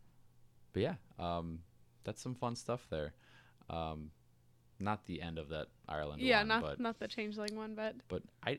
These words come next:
Speaker 1: I love the superstitions and the myths about stuff that people didn't know about.
Speaker 2: Yeah. It makes me feel better that, um, we're not crazy for wondering what the hell is wrong with our kid for not sleeping.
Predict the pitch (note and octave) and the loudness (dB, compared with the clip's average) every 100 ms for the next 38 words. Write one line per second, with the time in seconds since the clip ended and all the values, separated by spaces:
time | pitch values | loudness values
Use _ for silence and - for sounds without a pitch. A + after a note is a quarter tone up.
0 | - A2+ B2+ D#3 F3+ D3+ - C#3 C#3+ C#3+ | 0 -2 0 -2 -2 -4 -4 -4 -6 -4
1 | C#3+ C#3+ C#3 B2+ B2+ B2 G#2 A2+ - - | -4 -4 -4 -4 -2 -2 0 -2 -4 -10
2 | - - - - G#2 G2+ - - G#2 - | -10 -10 -10 -8 -2 0 -2 -2 -2 0
3 | G2+ - - A2 A2 A2 A2+ C#3+ E2 D2+ | 0 0 -2 -2 -2 -2 -2 0 0 -2
4 | - - - - F4 F#4+ A3+ G#3+ - - | -4 -16 -20 -8 0 2 2 -4 -16 -20
5 | - - A#3 A3+ A#3 A#3+ - B3 A#3+ A3+ | -20 -4 -2 0 0 -2 -2 -2 -2 0
6 | A3 G#3 G#3 G#3 G#3+ - - - - - | 0 2 0 0 -2 -8 -20 -20 -8 -2
7 | A3 - - - G#3+ G#3 G#3 G#3+ - - | 0 -2 -6 -4 -2 -2 -4 -8 -14 -16
8 | - A3 A3 - - A3 G#3+ G#3 G#3+ G#3 | -4 0 0 0 -4 -4 -2 -2 -4 -4
9 | G#3+ G#3+ G#3 G#3+ G#3+ G#3 - G#3+ G#3+ G#3+ | -4 -2 -2 -2 -2 -4 -6 -4 -2 -2
10 | G#3 G#3+ G#3+ G#3 - A3 - A3 G#3+ A3+ | -2 -4 -4 -4 -6 -6 -6 -6 -6 -8
11 | - A3+ - A#3 - - A#3 A3 A3+ A#3 | -6 -6 -8 -10 -10 -8 -8 -6 -6 -4
12 | B3 | -6